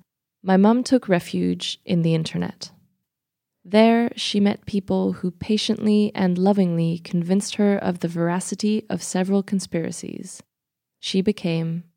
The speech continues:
an anti-vaxxer. "I really wish you wouldn't get jabbed," Mum told me at the height of the pandemic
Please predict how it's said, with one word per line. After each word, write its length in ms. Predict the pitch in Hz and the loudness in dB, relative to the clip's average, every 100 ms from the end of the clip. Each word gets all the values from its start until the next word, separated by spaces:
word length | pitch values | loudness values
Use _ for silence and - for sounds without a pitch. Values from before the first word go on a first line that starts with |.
| - | -2
an 100 | 175 | -2
anti-vaxxer. 800 | 165 170 - - - - - 180 _ _ _ _ _ _ _ _ _ _ _ _ | -2 -6 -10 -10 -12 -12 -12 -12 _ _ _ _ _ _ _ _ _ _ _ _
"I 60 | - | 4
really 280 | 196 240 269 | 8 10 8
wish 320 | 202 185 - | 6 2 -2
you 60 | 180 | 0
wouldn't 240 | 175 175 | 0 -2
get 160 | 185 - | -6 -4
jabbed," 520 | 214 196 185 180 - _ _ _ | 0 2 2 -4 -14 _ _ _
Mum 200 | 180 165 | 0 0
told 240 | 170 165 165 | 2 2 2
me 280 | 165 170 - | 2 0 -4
at 160 | 185 - | -8 -4
the 60 | |
height 300 | 160 170 - | -4 -2 -4
of 120 | 185 | -8
the 80 | 175 | -8
pandemic 760 | 175 175 175 170 170 - - | -2 -2 0 0 -2 -6 -20